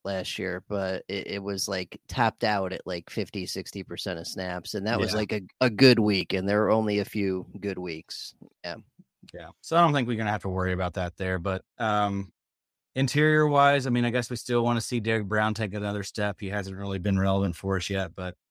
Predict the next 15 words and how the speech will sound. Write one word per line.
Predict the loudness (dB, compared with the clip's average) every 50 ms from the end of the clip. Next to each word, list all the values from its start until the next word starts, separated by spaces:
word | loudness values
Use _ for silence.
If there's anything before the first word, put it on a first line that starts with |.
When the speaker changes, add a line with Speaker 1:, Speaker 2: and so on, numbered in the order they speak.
| _ _ _ -4
Speaker 2:
you | -2 0
know, | 0 0 0
sometimes | -2 -4 -4 -2 0 0 0 0 0
those, | -2 -2 -4 -4 -6 -10 -12 _ _ -4
those | -2 0 2
inside | 2 2 0 0 -2 -2 -2 -2
guys | -4 -4 -4 -6 -6
take | -6 -6 -6 -4 -4
a | -6
little | -4 -4 -4 -6 -6
bit | -8 -10 -10 _ _ _ _ _
of | -14
time | -8 -8 -6 -6 -6
to | -8
develop. | -8 -8 -6 -6 -4 -4 -4 -4 -6